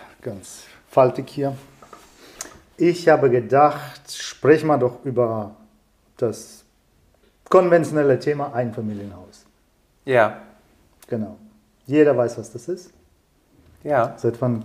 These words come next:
Speaker 1: gibt's eigentlich ein Einfamilienhaus?
Speaker 2: Oh, schon immer.
Speaker 1: Schon immer?
Speaker 2: Oder warte mal, wie war das damals in den Höhlen? Da hatte ja immer die ganze Familie, also gab's Einfamilienhöhle.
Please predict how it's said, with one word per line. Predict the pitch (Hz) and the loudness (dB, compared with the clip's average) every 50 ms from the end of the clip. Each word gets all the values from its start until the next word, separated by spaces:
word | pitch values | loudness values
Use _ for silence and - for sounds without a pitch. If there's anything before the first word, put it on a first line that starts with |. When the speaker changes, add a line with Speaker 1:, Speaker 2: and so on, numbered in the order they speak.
| - - | -10 -8
Speaker 1:
gibt's | - 180 175 - - - - | -10 -10 -8 -10 -16 -14 -10
eigentlich | 131 120 110 104 101 98 - | -8 -8 -8 -8 -8 -10 -10
ein | 110 107 | -8 -8
Einfamilienhaus? | 107 104 101 - - 110 107 107 107 110 104 117 120 127 127 - _ _ _ _ _ _ _ _ _ _ _ _ _ _ | -8 -8 -10 -10 -12 -12 -12 -10 -12 -12 -14 -14 -16 -16 -20 -20 _ _ _ _ _ _ _ _ _ _ _ _ _ _
Speaker 2:
Oh, | - 107 135 151 139 110 98 95 87 85 - - - _ _ _ _ _ _ _ _ _ _ _ _ _ _ _ | 2 4 4 6 6 4 4 2 -2 -4 -8 -16 -20 _ _ _ _ _ _ _ _ _ _ _ _ _ _ _
schon | - - 107 98 | -18 -16 -14 -14
immer. | 98 120 143 131 - _ _ _ _ _ _ _ _ _ - - - _ _ _ | -14 -14 -14 -18 -18 _ _ _ _ _ _ _ _ _ -20 -20 -20 _ _ _
Speaker 1:
Schon | - - 110 131 | -20 -16 -14 -12
immer? | 156 151 139 147 151 - - - _ _ - | -12 -10 -12 -12 -14 -16 -20 -20 _ _ -12
Speaker 2:
Oder | 98 90 85 | -10 -10 -8
warte | 101 104 - | -8 -8 -8
mal, | 113 92 87 | -8 -8 -6
wie | 92 92 | -6 -4
war | 95 101 104 | -4 -4 -4
das | 101 - - | -4 -6 -6
damals | - 113 117 113 101 107 | -4 -4 -4 -4 -4 -4
in | 98 95 | -4 -4
den | 95 92 | -4 -4
Höhlen? | 87 92 107 120 131 135 135 - - _ - _ _ _ _ _ _ _ _ | -2 -2 -2 -2 -2 -6 -10 -14 -18 _ -20 _ _ _ _ _ _ _ _
Da | - - 90 85 | -12 -10 -10 -8
hatte | 98 - 107 | -8 -6 -4
ja | 101 | -4
immer | 101 104 110 110 | -4 -4 -4 -6
die | 101 98 | -6 -2
ganze | - 95 107 117 120 | 0 0 0 -2 -8
Familie, | - - 104 98 104 107 117 107 107 101 | -14 -12 -10 -8 -4 -4 -4 -2 -2 -4
also | 95 92 101 90 | -4 -4 -6 -8
gab's | - - - - - | -8 -8 -8 -6 -6
Einfamilienhöhle. | - 107 110 110 107 - 113 107 104 101 101 104 101 95 95 101 107 117 123 139 151 | -4 -4 -4 -6 -6 -6 -6 -6 -4 -4 -4 -6 -6 -4 -4 -4 -2 -2 -4 -6 -8